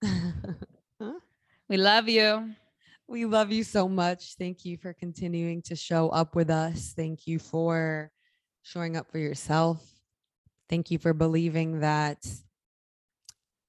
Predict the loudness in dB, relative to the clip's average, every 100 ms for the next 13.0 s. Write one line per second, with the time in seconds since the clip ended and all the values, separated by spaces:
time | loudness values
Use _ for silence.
0 | _ _ _ -12 -10 -8 -6 -6 -2 -2
1 | 0 -2 -4 -4 -2 -4 -6 -6 -6 -4
2 | -4 -4 -6 -6 -8 -12 -16 _ _ _
3 | -8 -4 -4 -4 -2 0 2 0 -4 -10
4 | -16 _ _ _ _ _ _ _ _ _
5 | 2 4 6 4 4 4 4 4 2 2
6 | 0 0 -2 -2 -2 -4 -6 -6 -8 -6
7 | -4 -4 -6 -12 _ _ _ _ _ _
8 | _ _ _ _ -6 -6 0 2 2 2
9 | 0 2 0 0 -2 -2 -2 -2 -2 -2
10 | -2 -2 -2 -2 -8 _ _ _ -6 -2
11 | 0 -2 -4 -6 -4 -4 -4 -2 -2 -2
12 | -4 -4 -4 -10 -4 0 0 0 -4